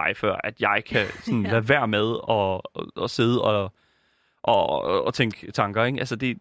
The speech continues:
Speaker 2: Jeg tror bare, at jeg synes, det er sådan, det er ufatteligt, hvor, hvor meget,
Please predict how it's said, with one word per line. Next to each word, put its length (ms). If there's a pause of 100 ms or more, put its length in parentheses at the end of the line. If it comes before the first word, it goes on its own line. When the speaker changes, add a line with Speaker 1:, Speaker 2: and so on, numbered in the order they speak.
(240)
Speaker 2:
Jeg 100
tror 240
bare, 300
at 100
jeg 100
synes, 180
det 80
er 60
sådan, 200
det 120
er 60
ufatteligt, 680
hvor, 500
hvor 120
meget, 680